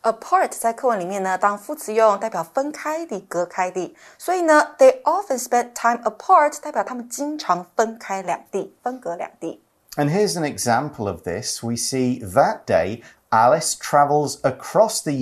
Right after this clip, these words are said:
Speaker 2: U S from Massachusetts to California. So that's up in the northeast down to the southwest.
Speaker 1: 没错，那一天呢，Alice横跨整个美国，从东边的麻州到西边的加州。And what,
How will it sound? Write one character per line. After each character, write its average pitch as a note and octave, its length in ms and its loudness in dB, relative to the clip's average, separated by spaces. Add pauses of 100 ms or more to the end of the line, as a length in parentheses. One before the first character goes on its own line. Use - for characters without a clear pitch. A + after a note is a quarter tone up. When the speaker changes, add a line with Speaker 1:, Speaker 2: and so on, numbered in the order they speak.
Speaker 2:
U C#3 120 2
S G#2+ 420 -4
from A#2+ 420 2
Massachusetts A#2+ 1080 -4 (260)
to - 160 -14
California. B2+ 960 2 (260)
So B2+ 160 0
that's - 320 2
up C#3+ 180 2
in A#2+ 100 0
the A2+ 60 -2
northeast A#2+ 640 -2
down G2+ 260 -2
to B2+ 100 -6
the C3+ 100 -2
southwest. - 1080 -4 (340)
Speaker 1:
没 F#3+ 120 -6
错， G#3 380 2
那 C#4 140 0
一 D#4 60 -2
天 E4+ 260 -4
呢， D#4+ 260 4
Alice D4+ 580 2
横 - 480 -4
跨 G4 280 0
整 A3 120 -2
个 F#3+ 80 0
美 G3 160 -2
国， F#3+ 240 2
从 A#3+ 280 -6
东 E4+ 240 2
边 E4 180 -4
的 D4 100 0
麻 G3 240 -2
州 A3 220 -4
到 A3 160 0
西 G#3+ 240 -10
边 G3+ 220 -6
的 F3 100 -6
加 F#3 300 0
州。 G#3 400 4 (360)
And D#4+ 200 0 (480)
what, D4+ 380 4